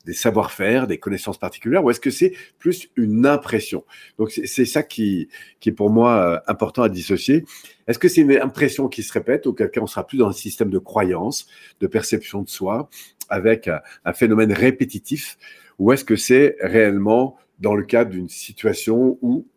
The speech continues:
il est bon peut-être que je rehausse certaines connaissances ou compétences ou savoir-faire. Voilà, donc si ceux qui nous écoutent se sentent parfois justement dans ce sentiment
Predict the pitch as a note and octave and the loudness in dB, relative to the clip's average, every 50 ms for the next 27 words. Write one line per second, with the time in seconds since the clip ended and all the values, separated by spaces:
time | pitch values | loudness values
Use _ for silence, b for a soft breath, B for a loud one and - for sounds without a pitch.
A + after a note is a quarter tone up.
0 | _ _ _ _ - G2 F#2 F2+ F#2+ D#2+ F#2 G#2+ A#2 A2+ - G2+ - G#2+ A2 A2 | _ _ _ _ -12 -10 -8 -6 -6 -4 -2 -2 -2 -4 -6 -4 -2 0 0 0
1 | - - - - G2 F2+ F2 D#2+ F2 F2 D#2+ F2 F2 E2+ F#2+ A2 G#2 - - - | -2 -8 -8 -2 0 0 0 0 -2 -4 -2 0 2 2 2 0 0 -4 -10 -16
2 | _ - - - - - - G2 F2+ F2 D#2+ D#2 - B B B B B _ - | _ -14 -14 -14 -10 -6 -4 -4 -4 -4 -6 -6 -8 B B B B B _ -4
3 | F#2 F2+ E2+ - - F#2+ G2 - - F2 - F2 D#2+ - E2 - - G2 F2 - | -2 -2 -2 -2 -4 -4 -4 -2 -6 -6 -6 -8 -10 -10 -10 -6 -6 -6 -6 -6
4 | - E2 - - D#2 D2 D#2+ - - - B B B B B B B - A2+ G#2+ | -10 -10 -8 -8 -6 -6 -8 -10 -12 -16 B B B B B B B 2 2 2
5 | F2 F#2 A2+ - D#3+ D#3 - - G#3 A3+ A#3 - - - - - D3+ - - C3 | 2 0 2 4 4 4 4 4 0 0 0 -2 -4 -2 0 0 0 2 2 2
6 | C3 B2 A2+ C3 B2+ D3+ E3 E3 - - G#2+ - - - D#3+ G3 F#3 - _ - | 4 4 4 4 4 4 2 0 0 -2 -4 -2 -2 0 0 0 -2 -2 _ -2
7 | G#2+ - - - B2 B2 B2 A#2+ - - - F#2+ - G#2+ G#2 - - A#2 A2+ A#2+ | -2 -2 -4 0 2 4 4 4 2 -2 -10 -12 -12 -10 -10 -4 0 0 2 2
8 | A#2 F#2+ F2 - - - - - G#2 - - G2 G#2 G2+ F#2+ | 0 0 -4 -6 -10 -8 -6 -6 -6 -4 -4 -4 -4 -4 -4